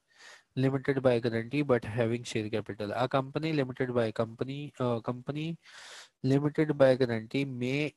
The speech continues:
if it has a share capital and is so authorized by its article, increase or reduce its share capital in the same manner and on the same condition subject to which the company limited by share being।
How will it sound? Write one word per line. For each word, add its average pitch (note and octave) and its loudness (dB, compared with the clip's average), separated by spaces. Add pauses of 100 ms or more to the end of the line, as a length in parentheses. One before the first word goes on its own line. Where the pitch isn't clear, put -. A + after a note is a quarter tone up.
if D3 0 (140)
it C#3+ 0
has B2+ 0
a C3 4
share A#2+ -2
capital A#2 0
and A#2+ -6
is C3 -2
so D3 2 (160)
authorized B2+ -2
by A#2+ 2 (240)
its - -4 (120)
article, A2+ 0 (100)
increase B2 -2
or B2+ 2
reduce A#2 -4
its B2 -6
share G#2+ -2
capital A#2 0 (880)
in D3+ -4
the D#3 4
same F3 -2
manner A2 -8 (640)
and D3+ 0 (140)
on C#3 -6
the C#3+ 2
same D#3 -6
condition C3 -6
subject B2 -6 (160)
to B2+ -4
which B2 -8
the B2 -6
company A#2 -10
limited A2+ -10
by A2 -8
share A2+ -10
being। A2 -14